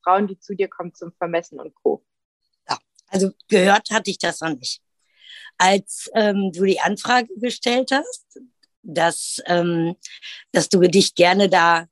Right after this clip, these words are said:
Speaker 2: dass du da gerne mal ein paar Antworten hättest, habe ich tatsächlich, weil das nie ein Thema ist,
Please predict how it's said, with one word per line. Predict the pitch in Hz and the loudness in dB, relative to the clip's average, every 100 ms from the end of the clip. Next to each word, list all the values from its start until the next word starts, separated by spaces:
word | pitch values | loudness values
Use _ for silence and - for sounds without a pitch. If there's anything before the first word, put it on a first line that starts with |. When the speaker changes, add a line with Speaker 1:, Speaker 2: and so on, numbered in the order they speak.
| _ | _
Speaker 2:
dass | 185 - | -10 -6
du | 185 | -2
da | 175 | -2
gerne | 160 175 196 | 0 -2 0
mal | 170 | 0
ein | 165 | -2
paar | - - | -8 -10
Antworten | 170 - 220 226 | -10 -6 -2 0
hättest, | 208 214 233 262 - - | 0 0 2 0 -2 -2
habe | 180 196 | 0 0
ich | - | -2
tatsächlich, | - 175 - 190 233 269 294 - | -2 0 0 -4 0 0 -2 0
weil | 160 165 | 2 2
das | 180 - 185 | 0 -8 -10
nie | 185 240 269 202 | 2 6 6 4
ein | 165 | -4
Thema | - 165 165 175 - | -8 -8 -6 -6 -6
ist, | - | -10